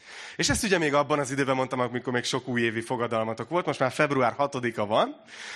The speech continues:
a többi az már szerintem kihullott nagyjából,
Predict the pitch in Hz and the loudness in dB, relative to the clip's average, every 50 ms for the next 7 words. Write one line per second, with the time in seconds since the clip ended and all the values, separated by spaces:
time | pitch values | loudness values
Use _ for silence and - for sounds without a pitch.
0 | - - 131 - 277 269 208 170 180 160 139 147 135 131 - 170 165 143 135 127 | -8 -6 -2 0 0 2 4 4 2 4 4 4 2 4 4 4 4 4 4 0
1 | - 117 110 110 - - 233 202 190 196 160 147 135 120 - - 113 127 135 127 | 0 -2 -4 -2 0 0 0 2 2 2 2 4 2 2 0 0 0 0 0 2
2 | 135 143 135 143 147 170 180 190 208 269 277 - - | 2 2 2 2 2 0 0 0 0 -2 -4 -10 -14